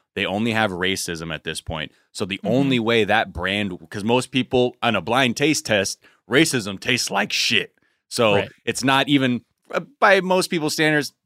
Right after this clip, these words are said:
Speaker 1: not that great. So they have to resort to all this fucking voter suppression shit.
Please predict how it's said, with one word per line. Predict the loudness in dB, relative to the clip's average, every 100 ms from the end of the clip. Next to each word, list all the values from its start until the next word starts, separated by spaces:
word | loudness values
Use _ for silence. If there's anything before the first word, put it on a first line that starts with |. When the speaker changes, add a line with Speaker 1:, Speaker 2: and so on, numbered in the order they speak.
| 0
Speaker 1:
not | 0 4
that | 2
great. | 4 0 0
So | 0 2
they | 4
have | 2 0
to | 0
resort | -4 -2 -2 -2
to | -4
all | -2 0
this | 0 -4 -8
fucking | -10 -10 -6 -6 -8 -12 _
voter | -2 0 0
suppression | -4 -6 -8 -8 -12
shit. | -8 -8